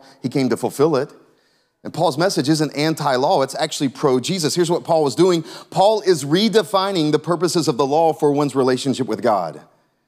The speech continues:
By the way, do you know that that has to happen for you as well? Redefining, redefining the, the, the purposes of,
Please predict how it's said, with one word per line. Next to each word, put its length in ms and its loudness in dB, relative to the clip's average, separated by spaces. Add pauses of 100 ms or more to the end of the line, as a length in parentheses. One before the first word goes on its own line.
(400)
By 140 2
the 80 0
way, 160 2
do 100 -6
you 80 2
know 120 0
that 140 -2
that 140 0
has 180 -8
to 60 -6
happen 260 -6
for 100 -6
you 160 -4
as 120 -8
well? 400 -8 (1500)
Redefining, 960 0 (560)
redefining 580 2
the, 180 0 (220)
the, 440 -2 (300)
the 100 0
purposes 880 -2 (400)
of, 320 -2